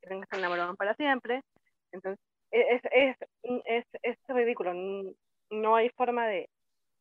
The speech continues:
de, este, de luchar contra eso, pero el tema es eso, de que él, se supone que la química de los protagonistas se lo tiene que vender,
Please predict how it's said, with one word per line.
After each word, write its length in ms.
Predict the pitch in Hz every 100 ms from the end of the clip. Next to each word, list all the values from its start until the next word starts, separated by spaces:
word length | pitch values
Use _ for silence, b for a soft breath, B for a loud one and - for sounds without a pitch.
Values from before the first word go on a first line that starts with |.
| _
de, 180 | 214 190
este, 280 | 180 - 185
de 80 | 180
luchar 280 | 175 - 202
contra 360 | 214 196 180
eso, 200 | 196 - -
pero 160 | 202 196
el 100 | 190
tema 340 | 220 247 233
es 80 | 220 240
eso, 300 | 220 - 175
de 160 | 156
que 180 | - - _ b b _
él, 220 | - 226 214
se 100 | 208
supone 340 | 202 262 247
que 80 | 202
la 140 | 185
química 420 | - 240 240 214 190
de 80 |
los 80 | 180
protagonistas 480 | 202 180 170 196 208
se 80 | 220
lo 100 | 170
tiene 240 | 165 165 -
que 100 | - _ _ _ _
vender, 440 | 185 185 196 214